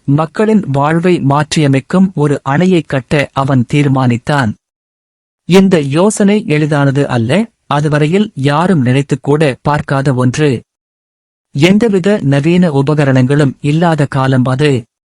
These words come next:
இயந்திரங்கள் இல்லை, பெரிய கிரேன் இல்லை. ஆனால், கரிகாலனுக்கு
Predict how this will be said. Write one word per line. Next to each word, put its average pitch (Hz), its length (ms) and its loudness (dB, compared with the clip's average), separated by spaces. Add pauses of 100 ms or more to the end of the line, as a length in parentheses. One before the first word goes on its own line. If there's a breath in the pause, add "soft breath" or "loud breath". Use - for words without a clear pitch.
(600)
இயந்திரங்கள் 202 680 2
இல்லை, 139 520 -2 (180)
பெரிய 226 380 2
கிரேன் 147 440 -2
இல்லை. 135 460 -2 (880)
ஆனால், 151 500 2 (300)
கரிகாலனுக்கு 208 760 0